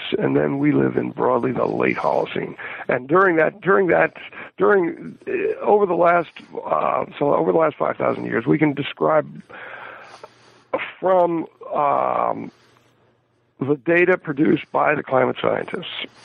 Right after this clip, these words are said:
um, we can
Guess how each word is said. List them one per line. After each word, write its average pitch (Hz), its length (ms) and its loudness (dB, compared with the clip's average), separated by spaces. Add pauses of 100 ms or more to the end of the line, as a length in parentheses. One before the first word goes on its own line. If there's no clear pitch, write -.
um, 117 480 -2 (1500)
we 151 420 2
can 160 320 2